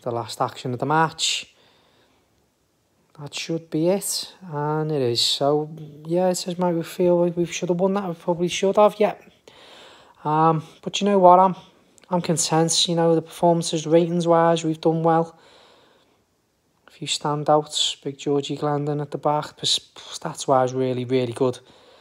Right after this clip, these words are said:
Um, so there's a lot of promise there for the first game.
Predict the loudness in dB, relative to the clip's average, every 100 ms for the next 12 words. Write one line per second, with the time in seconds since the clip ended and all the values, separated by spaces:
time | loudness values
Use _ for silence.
0 | _ _ _ -2 0 0 0 2 2 2
1 | 6 6 6 6 6 6 2 2 4 4
2 | 0 -6 -2 -2 0 0 0 -2